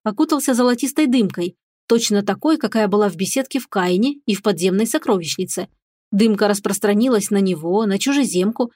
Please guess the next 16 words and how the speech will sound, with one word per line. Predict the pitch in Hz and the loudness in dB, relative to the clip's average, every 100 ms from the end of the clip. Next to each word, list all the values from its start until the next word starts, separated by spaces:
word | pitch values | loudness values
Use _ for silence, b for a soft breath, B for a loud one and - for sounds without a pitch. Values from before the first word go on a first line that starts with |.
| b - | b -4
и | |
сидящего | - 233 320 320 226 | 0 2 2 0 0
с | 208 | 0
другой | 190 196 254 | 0 0 0
стороны | - 208 240 | 0 2 2
Габриэля, | 214 214 269 220 160 185 - _ _ | 2 0 2 0 -2 -8 -16 _ _
а | 226 | -2
потом | 240 254 370 | 0 2 2
и | 359 | 4
на | 339 | 2
остальных | 320 330 269 240 240 | 2 2 4 4 2
за | 247 | 0
столом, | 240 220 214 214 _ - | 2 2 2 -2 _ -8
включая | - 240 214 240 294 | 0 0 2 0 0
самого | - 214 196 190 | 0 0 2 2
Астальдо. | 190 - 180 165 202 | 0 -4 -4 -4 -8